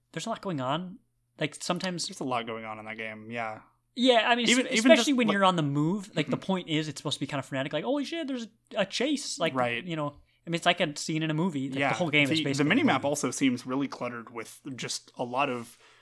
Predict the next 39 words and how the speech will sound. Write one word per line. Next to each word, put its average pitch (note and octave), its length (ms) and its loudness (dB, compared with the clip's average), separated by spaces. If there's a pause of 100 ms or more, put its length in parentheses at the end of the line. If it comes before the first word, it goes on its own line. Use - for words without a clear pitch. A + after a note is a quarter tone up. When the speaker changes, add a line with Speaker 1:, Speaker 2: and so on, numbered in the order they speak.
(1080)
Speaker 1:
Just F3+ 260 -2
Speaker 2:
the D#3+ 80 6
Speaker 1:
stuff. - 100 2
Speaker 2:
symbols A#3+ 360 6
are G3+ 80 0
too - 320 -4
detailed B2 640 -6
for - 160 -14
some A#2 240 -6
of A2 140 -8
that - 200 -18
stuff - 260 -10
in - 100 -14
there. - 300 -16
Specifically, G#3 520 -2
like, D3+ 240 2
your C3 120 -4
horse. - 520 -6
Like, B2 160 -8
I B2 60 2
didn't C#3+ 160 2
know C#3 100 6
that B2+ 140 2
was B2+ 100 -6
a A#2+ 60 -6
horse C3 380 -6
until B2+ 320 -10
her B2 160 -6
horse A#2+ 360 -10
ran B2 200 -2
up A#2+ 160 -8
and A#2+ 80 -6
it A#2 100 -10
was A#2+ 160 -12
moving. A#2 420 -6
I'm B2 120 -8
like, A#2 120 -10
"What D3 180 -8
the? B2+ 120 -10